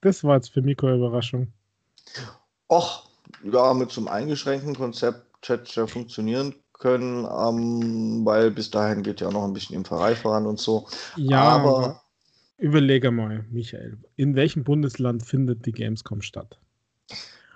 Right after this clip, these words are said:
Speaker 1: Und wer will Bundeskanzler werden? Und wie lange ist es von der Gamescom bis zur Wahl? Da
Speaker 2: Ich
Speaker 1: darf einfach nichts passieren. Stell dir vor, das wäre ein Superspreader-Event.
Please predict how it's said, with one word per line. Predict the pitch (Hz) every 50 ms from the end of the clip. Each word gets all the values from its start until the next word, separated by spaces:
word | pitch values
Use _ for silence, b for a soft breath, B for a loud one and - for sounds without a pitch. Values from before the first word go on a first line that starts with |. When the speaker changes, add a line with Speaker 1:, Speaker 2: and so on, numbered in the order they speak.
| B B - -
Speaker 1:
Und | 139 135 120 120 120
wer | 131 139 151 170 196 196
will | 190 180 156
Bundeskanzler | 131 147 160 165 160 143 - - 147 147 165 170 - - 170 165 160
werden? | 165 170 180 190 196 202 196 _ b b b b b b b b b b
Und | - 147 135 135
wie | 139 139 139 131 127 123 127 131 127 127 127 123 123 127 180 220
lange | 220 208 190 190 196 185 180 170
ist | 165 156 147
es | 151 143
von | - - 151 135 131
der | 127 123
Gamescom | 123 131 139 147 151 - - - 151 139 135
bis | 131 131 - -
zur | - 135 117 110
Wahl? | 107 101 101 107 110 113 110 - - - - - - - - - - - - - _ _ _ _ _ _ _ _ b b b b b b b b
Da | - 131 127
Speaker 2:
Ich | 127 202
Speaker 1:
darf | 220 123 120 -
einfach | 151 143 - 131 127 127
nichts | 131 131 127 - -
passieren. | - 117 113 113 - - 127 117 110 110
Stell | - - 131 131
dir | 147 139
vor, | - 147 151 151
das | 151 123
wäre | 139 139 135
ein |
Superspreader-Event. | - - 165 147 - 135 - - _ - 127 120 117 120 117 117 113 110 110 110 110 113 -